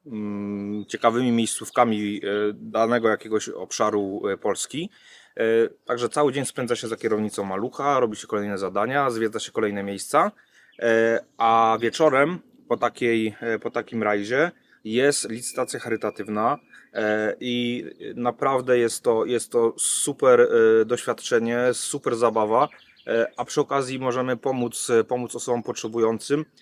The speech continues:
i to jest też wydarzenie, na które serdecznie zapraszam. Ja cały rok najbardziej w kalendarzu maluchowym czekam właśnie na rajd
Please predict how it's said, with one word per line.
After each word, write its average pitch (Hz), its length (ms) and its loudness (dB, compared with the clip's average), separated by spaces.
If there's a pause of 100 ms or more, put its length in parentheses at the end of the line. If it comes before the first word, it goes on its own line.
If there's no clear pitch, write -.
(160)
i 131 240 -6 (360)
to 139 120 0
jest 117 340 -4 (220)
też 147 260 4
wydarzenie, 131 480 -2
na 120 140 2
które 117 440 2 (440)
serdecznie 139 560 0
zapraszam. 123 560 0 (260)
Ja 127 360 4 (360)
cały 143 280 6
rok 131 260 0
najbardziej 117 920 2
w - 160 -18
kalendarzu 117 520 2
maluchowym 107 420 0
czekam 104 260 -8
właśnie 107 220 -8
na 98 120 -4
rajd 98 340 -4